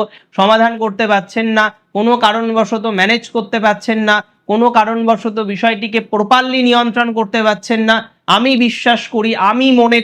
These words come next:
করি এই আটকে থাকা বিষয়বস্তু থেকে সমাধানযোগ্য একটা জায়গা তৈরি হবে, সমাধানের একটা পথ বেরোবে,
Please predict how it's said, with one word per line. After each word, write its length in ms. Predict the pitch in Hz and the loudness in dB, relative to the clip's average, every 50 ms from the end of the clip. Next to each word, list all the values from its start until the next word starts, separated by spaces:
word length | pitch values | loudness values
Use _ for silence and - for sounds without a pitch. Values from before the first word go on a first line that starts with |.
| 233 240 | 0 0
করি 200 | 220 233 233 233 226 226 _ _ _ _ _ _ _ _ _ _ _ _ _ 151 | 2 4 2 2 0 -2 _ _ _ _ _ _ _ _ _ _ _ _ _ -8
এই 140 | 160 165 165 160 - 175 185 | -6 -6 -6 -2 0 0 0
আটকে 340 | 185 180 - _ - 254 233 233 220 | 0 -4 -8 _ -8 -6 -4 -2 -2
থাকা 200 | 214 214 220 185 165 165 | -2 -2 -2 -4 -4 -4
বিষয়বস্তু 640 | 170 - - 208 208 196 180 175 165 170 - - 160 147 147 - | -6 -2 -2 -2 -2 -2 -2 -6 -8 -8 -10 -12 -14 -12 -10 -10
থেকে 280 | 135 127 127 190 214 247 277 294 285 285 - _ _ _ _ _ _ _ _ _ - 170 | -10 -6 0 2 4 4 4 2 0 -4 -10 _ _ _ _ _ _ _ _ _ -2 0
সমাধানযোগ্য 800 | 165 185 214 233 240 226 233 233 226 220 208 202 196 180 - - 185 180 165 | 0 2 2 2 2 2 2 0 0 -2 -2 -4 -4 -4 -2 0 2 2 2
একটা 180 | 170 - 175 165 147 | 0 -2 -4 -2 0
জায়গা 280 | 156 147 143 139 147 143 139 147 | 0 -2 0 0 -2 -4 -4 -4
তৈরি 280 | 135 131 131 127 127 123 120 - | -6 -6 -6 -6 -8 -8 -8 -6
হবে, 280 | 135 135 139 175 202 233 254 247 247 247 - _ _ _ _ - - - | -6 -2 2 2 4 4 4 2 -2 -6 -14 _ _ _ _ -10 -4 -2
সমাধানের 580 | 170 175 196 214 220 220 220 214 214 214 202 190 170 | 0 0 2 0 0 2 0 0 0 0 0 0 -2
একটা 220 | 165 - - 180 170 170 _ - | -2 -4 -4 -4 -4 -6 _ -4
পথ 220 | 165 151 151 151 143 131 123 - - | 0 2 2 2 0 -4 -12 -8 -6
বেরোবে, 440 | 131 135 156 175 185 180 220 226 | -2 0 0 0 2 4 4 4